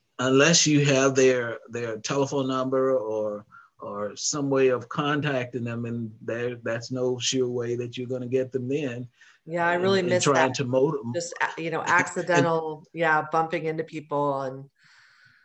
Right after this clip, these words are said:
Speaker 1: Yeah.
Speaker 2: um, having those
Speaker 1: Yeah.
Speaker 2: offside side conversations are sometimes, like you said, really important to building community. Absolutely.
Speaker 1: Yeah. Yes. And so, uh, we miss that. And, and within the, uh,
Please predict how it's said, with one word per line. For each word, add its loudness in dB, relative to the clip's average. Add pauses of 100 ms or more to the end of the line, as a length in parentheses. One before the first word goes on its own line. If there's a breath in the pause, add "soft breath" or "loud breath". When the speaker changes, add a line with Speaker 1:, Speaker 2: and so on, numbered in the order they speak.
(140 soft breath)
Speaker 1:
Yeah. -6
Speaker 2:
um, -8
having -2
those 0
Speaker 1:
Yeah. -2
Speaker 2:
offside -2
side -4
conversations -8
are -6
sometimes, -8
like -4
you -8
said, -10
really -4
important -8
to -8 (400 soft breath)
building -2
community. -6 (720)
Absolutely. -6 (460)
Speaker 1:
Yeah. -8 (640)
Yes. -6
And -4
so, 4
uh, 2
we 4
miss 0
that. 0
And, -4
and -4
within 2
the, -6
uh, -6